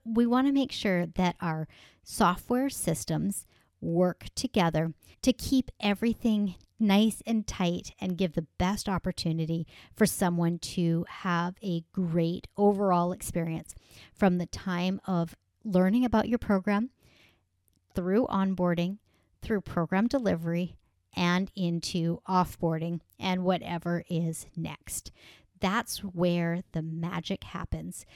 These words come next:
with online programs, and that's where the start of the referral wheel comes back into play.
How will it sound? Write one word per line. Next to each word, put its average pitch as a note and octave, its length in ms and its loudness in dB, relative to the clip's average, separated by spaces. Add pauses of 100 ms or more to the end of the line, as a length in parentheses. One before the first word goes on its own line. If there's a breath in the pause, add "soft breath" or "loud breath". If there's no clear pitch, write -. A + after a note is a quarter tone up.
(160 loud breath)
with F#3 320 4
online F#3 400 -2
programs, D#3+ 680 -6 (260 soft breath)
and G#3+ 180 2
that's G#3+ 260 -2
where G#3+ 100 0
the F#3+ 120 -4
start E3+ 320 -2
of E3+ 60 -8
the F3 80 -2
referral F#3+ 520 0
wheel E3 340 -4
comes E3 320 -2
back E3 460 -6
into F3+ 280 -8
play. E3 360 -8